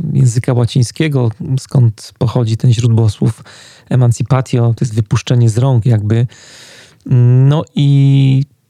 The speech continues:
tak na dobrą sprawę emancypacja to jest jakby wyzwolenie, mm, czy obdarzenie kogoś pełnią praw. I tutaj dlatego to słowo bardzo dobrze pasuje, bo od empowermentu idziemy w kierunku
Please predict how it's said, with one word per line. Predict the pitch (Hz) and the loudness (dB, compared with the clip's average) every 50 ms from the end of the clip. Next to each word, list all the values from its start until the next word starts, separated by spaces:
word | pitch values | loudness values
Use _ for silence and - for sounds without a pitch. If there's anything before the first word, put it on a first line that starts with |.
| _ _ _ _ _ _ _ _ _ | _ _ _ _ _ _ _ _ _
tak | - 139 - | -8 -6 -4
na | 151 | -2
dobrą | 147 156 151 156 147 | -2 -2 -2 -2 -2
sprawę | - - - 143 139 131 139 | -2 -4 -4 -2 0 0 2
emancypacja | 131 131 131 127 117 - 120 - 127 127 - - 135 | 2 2 2 2 0 -2 -2 0 0 0 0 -2 -2
to | - - 135 | -2 -2 -2
jest | 120 - - | -2 -2 -4
jakby | 139 113 113 120 | -4 -2 -2 -2
wyzwolenie, | 110 117 135 120 117 113 127 127 123 127 135 139 135 123 117 113 113 110 107 104 - 302 330 - | -2 -2 -4 -4 -2 -2 0 0 0 2 2 2 2 2 2 2 2 2 0 -2 -4 -10 -16 -10
mm, | 220 190 165 123 113 110 | -4 0 0 2 2 0
czy | - - - | -2 -4 -4
obdarzenie | - 110 104 104 123 - 95 127 131 135 123 113 | -2 -2 -2 -2 -2 -2 0 0 2 0 0 0
kogoś | - - 107 113 104 - | 0 0 0 0 -2 -2
pełnią | - - 127 117 117 113 113 110 | -2 0 2 2 4 4 2 2
praw. | - - 113 117 104 - - | 2 0 -2 -2 -4 -6 -12
I | - | -12
tutaj | - 156 - 147 135 123 | -10 -6 -4 -2 -2 0
dlatego | 113 113 107 - 117 107 113 | -2 -2 -2 -2 -2 -2 -2
to | 107 - - | -4 -6 -8
słowo | - - 123 107 110 | -4 -2 0 0 0
bardzo | 107 120 123 120 123 | 0 0 0 0 0
dobrze | 127 131 120 120 127 | -2 -2 -4 -6 -6
pasuje, | - 139 131 - - 247 180 151 127 | -4 -4 -4 -2 -2 0 0 0 2
bo | 117 120 127 123 - - - - - - - - - - _ _ - | 0 0 -2 -4 -6 -12 -20 -20 -20 -20 -20 -20 -20 -20 _ _ -6
od | 147 139 135 | -4 -2 0
empowermentu | 131 120 135 131 127 120 113 120 165 214 196 - - 127 | 0 0 0 0 0 2 0 0 0 0 -2 -2 -2 -2
idziemy | 113 104 120 117 117 | 0 0 0 0 -2
w | - | -2
kierunku | - - 120 120 120 113 - - 127 117 117 113 | -2 -2 0 0 0 0 0 0 0 0 2 0